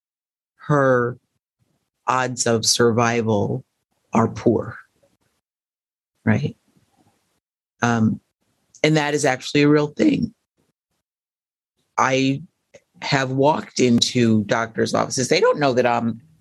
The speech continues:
I have my master's in nursing. They don't know anything. You know, they know I look like I look,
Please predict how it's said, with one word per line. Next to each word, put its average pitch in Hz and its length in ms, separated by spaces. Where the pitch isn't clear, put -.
I 127 80
have 131 160
my 123 100
master's 117 520
in 110 80
nursing. 117 460
They - 100
don't 370 120
know 415 120
anything. 415 400
You 226 120
know, 302 260
they 131 160
know 143 240
I 156 140
look 160 240
like - 180
I - 80
look, 359 320